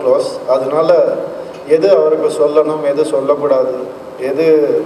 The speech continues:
பேப்பர்லயே கட் பண்ணணும் அப்படின்ற வரைக்குமே அவர் வந்து ஒரு கைட் பண்ணியிருக்காரு. So, அந்த ஒரு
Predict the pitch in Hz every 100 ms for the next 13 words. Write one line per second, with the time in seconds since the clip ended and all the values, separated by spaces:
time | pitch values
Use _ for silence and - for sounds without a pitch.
0 | - 156 160 170 170 160 160 143 151 143
1 | 139 127 127 127 - 139 135 - 139 143
2 | 147 151 170 165 180 160 143 135 131 131
3 | 143 135 127 127 135 135 131 - 131 127
4 | 135 139 156 - - - - - - 127
5 | 127 123 131 135 135 131